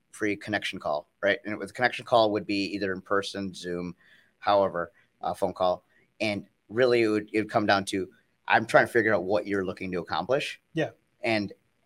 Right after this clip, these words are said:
Speaker 1: I'm not gonna go into it and say, "Hey, I can do this, this, and this." I gotta figure out what you're trying to do. It might even come down to say, "You know, you don't even need my help. You're really good at what you do.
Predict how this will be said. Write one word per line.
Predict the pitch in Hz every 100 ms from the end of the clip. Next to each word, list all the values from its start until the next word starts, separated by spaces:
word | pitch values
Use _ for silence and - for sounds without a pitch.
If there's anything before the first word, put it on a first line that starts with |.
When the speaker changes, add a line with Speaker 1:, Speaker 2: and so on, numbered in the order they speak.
| -
Speaker 1:
I'm | 123
not | 120 117
gonna | 123 104 - -
go | 104 117
into | 110 107
it |
and | 80
say, | 107
"Hey, | 98 101
I | 98
can | 104
do | 92
this, | 90 -
this, | 90 -
and | 85
this." | 117 98 -
I | 117
gotta | 117
figure | 101 117 101
out | 90
what | 92 87
you're | 98
trying | - 90
to | 80
do. | 90
It | 98 175
might | 220 131
even | 117
come | 104 113
down | 104 101
to | 101
say, | 104 98 92 - - - _ _ _
"You | -
know, | 143 135
you | 117 147
don't | 214 147
even | 131 98
need | 113
my | 107
help. | 87 80 -
You're | 127 110
really | 127 123
good | 113 117
at |
what | 98 92
you | 95
do. | - 87 95 113